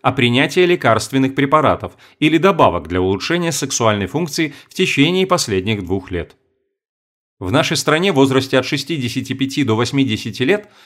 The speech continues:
сексом занимаются не более двадцати процентов. Но так как указанные возрасты –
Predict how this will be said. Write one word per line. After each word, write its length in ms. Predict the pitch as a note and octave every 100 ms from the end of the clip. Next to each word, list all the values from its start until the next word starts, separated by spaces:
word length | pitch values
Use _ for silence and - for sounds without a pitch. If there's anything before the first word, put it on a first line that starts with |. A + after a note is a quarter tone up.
| -
сексом 380 | - G3+ G3 D3+
занимаются 560 | A#2+ C3+ D#3+ E3 C#3+ C#3+
не 100 | C#3+
более 240 | E3+ D#3+
двадцати 380 | C#3 C#3+ D3+ D#3
процентов. 560 | E3 D#3+ B2+ F2 E2 - _ _ _ _ _ _
Но 120 | - G#2+
так 180 | B2
как 180 | B2+ A#2+
указанные 500 | C#3 D3+ C3 A2+ A#2
возрасты – 560 | B2 A2+ G2 - F#2+